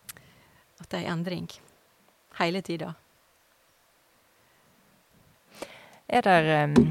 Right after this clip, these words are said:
Speaker 2: eh, mest ungdommer s-, eller mest voksne som, eh, som har gitt tilbakemeldinger på den, eh, boka, Splintra?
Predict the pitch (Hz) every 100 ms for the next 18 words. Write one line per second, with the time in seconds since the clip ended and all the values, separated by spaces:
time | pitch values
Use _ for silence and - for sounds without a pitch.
0 | 131 151 - - 185 160 151 180 202 -
1 | - _ - _ _ - 190 208 170 339
2 | - - - - - - - 208 240 262
3 | 254 - 254 - 254 131 160 - 175 156
4 | 156 147 147 147 143 143 - - - _
5 | - 185 175 - 180 160 170 - 190 151
6 | - - - 160 147 143 147 156 156 -
7 | - - 160 - -